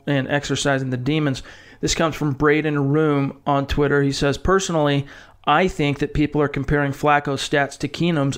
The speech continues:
a bit too much. I'm not trying to claim that Flacco is the elite or the next Peyton Manning, but if we can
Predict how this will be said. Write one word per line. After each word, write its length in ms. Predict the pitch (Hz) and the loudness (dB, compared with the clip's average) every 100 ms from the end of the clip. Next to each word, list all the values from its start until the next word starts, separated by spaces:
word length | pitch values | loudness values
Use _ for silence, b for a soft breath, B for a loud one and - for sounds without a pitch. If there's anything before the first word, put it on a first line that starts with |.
| - | -2
a 80 | 127 | -2
bit 300 | 147 160 - | -2 -2 -2
too 160 | 160 | -2
much. 500 | 147 156 151 - - B B B B | 2 2 0 -4 -12 B B B B
I'm 140 | 156 190 | 0 0
not 160 | 170 | 0
trying 320 | - 170 175 | 0 0 2
to 60 | 156 | 0
claim 460 | - 170 208 185 156 | -2 0 2 2 0
that 140 | - | -2
Flacco 460 | - 151 156 156 143 | 0 0 2 2 2
is 140 | 127 | 0
the 120 | 139 | 0
elite 520 | 139 131 147 139 - - B B | 0 2 2 2 0 -6 B B
or 120 | 147 135 | -2 0
the 80 | |
next 360 | 135 143 147 - | 2 0 0 -2
Peyton 260 | 147 139 139 | -2 0 0
Manning, 360 | 151 147 127 127 _ _ _ - 143 | 0 0 -2 -6 _ _ _ -10 -4
but 360 | 143 151 - 151 | 0 0 0 -4
if 140 | 139 | 0
we 160 | 156 165 | 0 0
can 500 | - 180 170 156 | 0 0 2 2